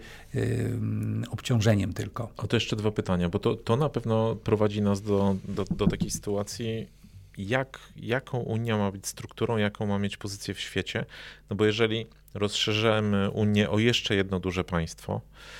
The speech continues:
Speaker 2: no to jakby to, to jeszcze bardziej mogą się skomplikować procesy decyzyjne. Na-, naturalną tendencją byłoby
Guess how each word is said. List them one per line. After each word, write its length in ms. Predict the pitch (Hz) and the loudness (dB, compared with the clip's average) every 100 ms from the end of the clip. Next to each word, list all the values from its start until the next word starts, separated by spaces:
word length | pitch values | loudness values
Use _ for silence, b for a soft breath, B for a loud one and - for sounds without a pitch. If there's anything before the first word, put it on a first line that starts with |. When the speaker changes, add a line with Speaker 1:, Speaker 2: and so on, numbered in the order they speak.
| B B | B B
Speaker 2:
no 60 | 104 | -2
to 160 | 113 107 | 2 4
jakby 680 | 101 104 110 104 104 104 104 | 4 4 6 8 8 4 0
to, 100 | 107 | -8
to 260 | - 117 104 | -4 -2 -2
jeszcze 520 | 101 110 113 - 107 | -2 0 0 0 2
bardziej 280 | 101 101 98 | 2 0 -2
mogą 220 | 98 95 | -2 -2
się 120 | 104 | -4
skomplikować 720 | - 101 95 - 101 98 - - - | -4 -4 -4 -2 0 0 -4 -12 -2
procesy 380 | 104 - - 104 | 0 0 -6 -2
decyzyjne. 640 | 104 104 113 117 87 82 | -2 0 2 6 6 4
Na-, 380 | 87 92 95 95 | -2 -4 -2 -2
naturalną 720 | 98 101 104 104 101 107 104 | 2 0 4 6 8 6 4
tendencją 580 | 95 98 95 98 113 104 | 2 2 4 4 2 2
byłoby 460 | 98 98 95 95 | 4 4 6 4